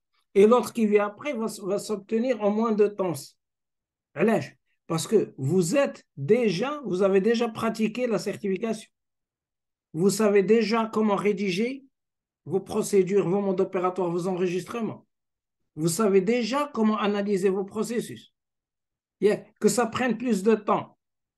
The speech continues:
à être performant, je suis d'accord. Mais sur le plan de la certification, ça devrait prendre moins de temps. Vous avez compris ? Parce que vous avez déjà un manuel.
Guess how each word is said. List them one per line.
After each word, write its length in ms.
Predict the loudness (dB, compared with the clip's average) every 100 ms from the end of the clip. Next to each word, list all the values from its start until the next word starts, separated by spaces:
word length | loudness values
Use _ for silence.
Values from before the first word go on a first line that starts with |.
| _ _ _
à 140 | -2 -2
être 240 | -2 -6
performant, 640 | -4 -2 -2 -2 0 0
je 120 | 2 0
suis 240 | 0 -2
d'accord. 420 | -2 -4 -12 -18 _ _ _ _ _ _ _ _
Mais 120 | -4
sur 260 | -2 2 2
le 180 | 2 0
plan 340 | -2 -2 -6 -6
de 120 | -2
la 140 | -2
certification, 840 | -2 -8 -6 -4 -2 -2 -4 -6 -8
ça 240 | -6 0
devrait 340 | 2 2 2 -4
prendre 340 | -4 -4 -2
moins 180 | -2 0
de 160 | 0 -2
temps. 180 | -4 _ _ _ _ _ _ _ _ _ _ _ -12
Vous 140 | -4
avez 180 | -2 -2
compris ? 480 | -2 -6 -2 -2 -2 _
Parce 180 | -8 -2
que 80 | 0
vous 220 | 0 2
avez 180 | 2 0
déjà 400 | -2 -2 -4 -2
un 120 | 0
manuel. 540 | 0 0 0 -2 -8